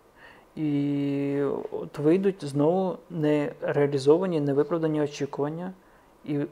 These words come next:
і оце буде проблема ще більша, як з контрнаступом, де ми створили собі, е, рівень очікувань, потім його не виправдовуємо і самі ж себе за це сваримо. От.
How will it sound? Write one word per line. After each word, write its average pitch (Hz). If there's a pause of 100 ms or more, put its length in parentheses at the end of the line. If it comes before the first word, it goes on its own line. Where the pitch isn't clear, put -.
(120)
і 175
оце 143
буде 165
проблема 170
ще 175
більша, 151 (260)
як 143
з -
контрнаступом, 151
де 135
ми 139
створили 226
собі, 143 (640)
е, 151 (220)
рівень 139
очікувань, 151 (180)
потім 156
його 143
не 147
виправдовуємо 151
і 135
самі 180
ж -
себе 156 (480)
за 156
це 147
сваримо. 135 (460)
От. -